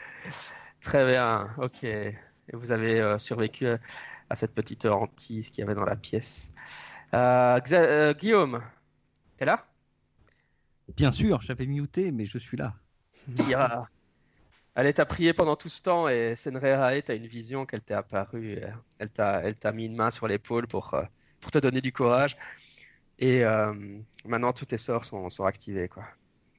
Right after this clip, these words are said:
Speaker 2: Bon,
Speaker 1: C'est
Speaker 2: ah bah voilà une bonne chose de faite. Donc je vais m'empresser de me servir d'un de mes sorts pour me soigner.
Speaker 1: Voilà, donc tu
Speaker 2: Donc,
Speaker 1: récupères, euh,
Speaker 2: euh,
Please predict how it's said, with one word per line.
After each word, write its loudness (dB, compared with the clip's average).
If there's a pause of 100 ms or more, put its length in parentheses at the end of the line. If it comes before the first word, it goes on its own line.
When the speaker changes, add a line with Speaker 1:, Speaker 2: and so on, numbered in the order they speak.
Speaker 2:
Bon, 6
Speaker 1:
C'est -4
Speaker 2:
ah 0
bah 2
voilà 6
une 8
bonne 4
chose 4
de 4
faite. -2
Donc -4
je -2
vais 2
m'empresser 2
de 2
me 4
servir 2
d'un 4
de -2
mes 4 (840)
sorts 0
pour 2
me -2
soigner. 0 (800)
Speaker 1:
Voilà, 4
donc -2
tu 6
Speaker 2:
Donc, 6
Speaker 1:
récupères, 2 (100)
euh, -
Speaker 2:
euh, 2